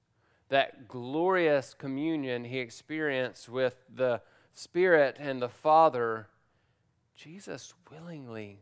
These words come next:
laid that aside. Now, he never ceased to, to exist as God, but in his human flesh, in, in a way that we'll never be able to perfectly understand, he laid aside those privileges of deity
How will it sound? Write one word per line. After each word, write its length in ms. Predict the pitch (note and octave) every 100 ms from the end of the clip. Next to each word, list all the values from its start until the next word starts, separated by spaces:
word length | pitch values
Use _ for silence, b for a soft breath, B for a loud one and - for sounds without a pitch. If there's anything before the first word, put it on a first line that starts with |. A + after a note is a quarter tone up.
| _
laid 580 | A2 B2+ D3 C#3+ B2+ A2
that 420 | A#2+ B2+ A#2 - _
aside. 540 | A#2 - C#3 C3+ B2 A2+
Now, 160 | A#2
he 160 | A#2 D#3+
never 400 | D3+ E3+ F3 D3+
ceased 460 | - F3 D#3+ -
to, 160 | - C3+ -
to 240 | - D3
exist 600 | C3+ B2 A2 D#3+ E3 -
as 200 | C3+ B2
God, 640 | G2 C3+ A#2+ A2 G2+ - G2 b b b b b b -
but 380 | C#3 C3 - - b b
in 220 | E3 G3+
his 260 | F3 F3+ -
human 300 | F3+ F3 D#3
flesh, 420 | - E3+ E3 D3+
in, 100 | D3
in 140 | D3
a 80 | D3
way 240 | C#3+ E3+
that 160 | F#3+ D#3
we'll 160 | D3+ D3+
never 340 | D3+ F3+ E3+
be 120 | D#3
able 160 | E3 D#3
to 100 | B2+
perfectly 600 | - F3+ F#3 D#3+ - D#3
understand, 800 | D#3 D#3 C#3+ - E3+ D3+ B2+ A#2+ b b
he 140 | F3
laid 360 | F#3 D3+ E3+ A#3
aside 500 | G3+ - F3+ G3+ F#3
those 180 | E3+ D#3
privileges 640 | - F3+ D#3+ D#3+ C#3 C#3+
of 140 | C3+ A#2+
deity 480 | F3+ F#3+ D3 C3